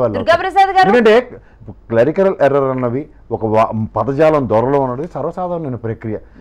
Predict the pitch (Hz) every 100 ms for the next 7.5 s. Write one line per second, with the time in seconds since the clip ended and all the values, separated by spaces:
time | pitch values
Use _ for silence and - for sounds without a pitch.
0 | - 120 202 202 220 - - 151 196 208
1 | 208 196 175 175 180 170 170 151 143 165
2 | 175 156 147 170 165 151 160 160 156 -
3 | - 165 185 247 233 226 226 202 180 160
4 | 190 202 185 170 131 170 175 160 156 156
5 | 160 160 180 139 151 151 147 156 185 180
6 | 180 156 139 147 147 147 - - 156 180
7 | 202 226 226 220 196